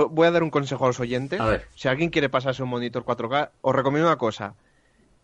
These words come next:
Speaker 1: Eh, iros mejor a un monitor de ciento cuarenta y cuatro hercios,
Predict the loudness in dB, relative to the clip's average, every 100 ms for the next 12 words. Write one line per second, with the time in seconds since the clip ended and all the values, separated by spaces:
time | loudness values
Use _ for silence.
0 | _ _ -2 2 2 2 2 2 0 2
1 | 4 4 4 2 4 2 2 -2 0 0
2 | 2 2 0 0 0 2 0 0 0 2
3 | 0 0 -6 -6